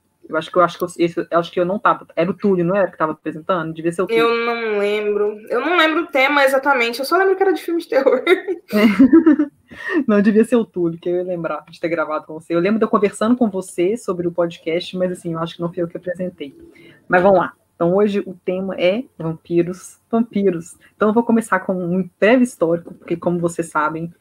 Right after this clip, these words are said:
Speaker 1: eu gosto muito de falar de história, e eu dei umas pesquisadas pra saber sobre filmes de vampiros. É, Lucas e Jéssica, vocês têm alguma noção? Querem... Ah, a Jéssica vai saber, né? A Jéssica vai saber, que droga. É...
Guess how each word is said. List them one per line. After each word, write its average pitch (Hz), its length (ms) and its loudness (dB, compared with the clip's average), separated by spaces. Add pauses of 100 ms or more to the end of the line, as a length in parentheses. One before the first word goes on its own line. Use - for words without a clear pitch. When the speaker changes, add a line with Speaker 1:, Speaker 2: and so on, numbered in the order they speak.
Speaker 1:
eu - 100 -8
gosto 156 260 -4
muito 147 160 -10
de - 100 -20
falar 135 260 -4
de 151 120 -14
história, 156 460 -2
e 170 80 0
eu 160 100 0
dei 156 120 -2
umas 160 140 -8
pesquisadas 156 760 -4
pra 175 140 -20
saber 147 260 -6
sobre 147 320 -6 (240)
filmes 220 320 2
de 151 80 -6
vampiros. 180 640 0 (440)
É, 196 440 4
Lucas 240 340 4
e 202 40 2
Jéssica, 196 360 0
vocês 190 1040 -2 (800)
têm 202 100 -2
alguma 196 340 0
noção? 185 560 -2 (360)
Querem... 165 320 2
Ah, 165 140 6
a 175 80 6
Jéssica 262 260 2
vai 190 120 0
saber, 160 340 -2
né? 180 240 -4
A 180 80 0
Jéssica 180 300 -6
vai 160 80 -8
saber, 175 260 -12
que 170 140 -14
droga. 151 320 -6 (440)
É... 165 460 4